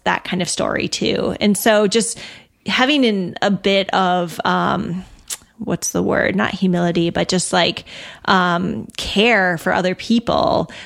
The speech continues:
um, and knowing, like, their context, I think is, is a good, healthier way to think about it.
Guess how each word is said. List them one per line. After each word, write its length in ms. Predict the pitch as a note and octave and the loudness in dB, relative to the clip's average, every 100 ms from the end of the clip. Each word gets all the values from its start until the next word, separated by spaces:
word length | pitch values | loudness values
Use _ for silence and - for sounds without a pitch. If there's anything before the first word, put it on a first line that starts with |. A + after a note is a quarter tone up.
| - | -4
um, 460 | - E3 F#3 - - | 0 0 0 -2 -4
and 240 | - G#3+ G3 | 0 4 4
knowing, 440 | G3+ F#3+ F#3+ F#3 | 4 2 0 0
like, 300 | F#3 G3 - | 0 -2 -2
their 140 | G#3+ G3+ | -2 0
context, 760 | - - G3+ G3+ - - - | -4 -2 0 2 -2 -6 -2
I 80 | F#3 | 0
think 220 | F#3+ F#3+ | 2 0
is, 140 | F#3 E3+ | 0 -2
is 260 | - F3+ | -2 0
a 60 | F#3 | 0
good, 460 | D#3+ G3+ G3 F#3 - | 0 0 0 -4 -10
healthier 580 | - - A3 G#3+ F#3 F3 | -8 0 2 4 2 4
way 300 | E3+ - - | 2 2 0
to 400 | - - - E3 | -2 -2 -2 -4
think 360 | E3+ - F#3+ D#3 | -8 -4 -4 -4
about 320 | - G1+ - | -4 -6 -4
it. 380 | - - - | -8 -8 -10